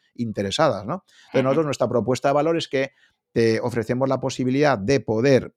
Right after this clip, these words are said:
Speaker 1: elegir una hipoteca para ti muy buena, no nos vas a pagar absolutamente nada a Rankia, o sea, esto es, es un servicio gratuito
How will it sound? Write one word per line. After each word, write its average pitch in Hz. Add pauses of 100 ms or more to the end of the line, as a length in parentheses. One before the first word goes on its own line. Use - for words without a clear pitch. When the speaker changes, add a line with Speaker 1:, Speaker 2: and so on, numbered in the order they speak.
Speaker 1:
elegir 117
una 135
hipoteca 127
para 98
ti 135
muy 123
buena, 165 (460)
no 139
nos 147
vas 143
a 127
pagar 131
absolutamente 123
nada 123
a -
Rankia, 160
o -
sea, 104
esto 110
es, 104
es 110
un 117
servicio 120
gratuito 160